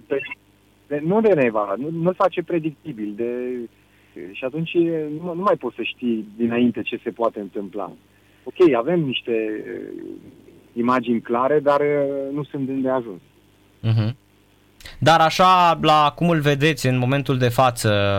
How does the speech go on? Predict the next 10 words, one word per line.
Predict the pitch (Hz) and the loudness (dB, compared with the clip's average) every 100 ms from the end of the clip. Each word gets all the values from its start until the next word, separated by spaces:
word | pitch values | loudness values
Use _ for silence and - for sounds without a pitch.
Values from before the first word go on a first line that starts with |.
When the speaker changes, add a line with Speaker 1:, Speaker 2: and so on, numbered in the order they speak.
| 98 95 101 98 95 113 | 0 -2 -2 -4 -4 -4
Speaker 2:
uh, | 104 104 104 | -2 -4 -4
fotbalul | - 120 117 107 104 | -2 2 2 2 0
românesc, | 110 104 107 117 117 - | 0 0 2 2 0 -2
uh, | 110 101 95 92 - - - - - - 98 | 0 2 0 0 -4 -8 -20 -20 -18 -8 -2
m-, | 104 101 98 98 95 95 107 - - - - - - - - - - - | 0 0 0 0 -2 -2 -6 -14 -20 -20 -20 -20 -20 -20 -20 -20 -20 -2
credeți | 143 175 180 | 0 2 0
că | - | 2
există | 147 123 135 156 - 143 135 123 - - - - _ - - _ - - _ _ - - | 2 4 2 0 2 4 4 0 -6 -20 -20 -20 _ -20 -20 _ -20 -20 _ _ -18 -2
o | 117 127 | 2 2
speranță | 120 - 139 135 151 143 123 123 120 117 | 0 2 4 6 4 2 2 4 4 2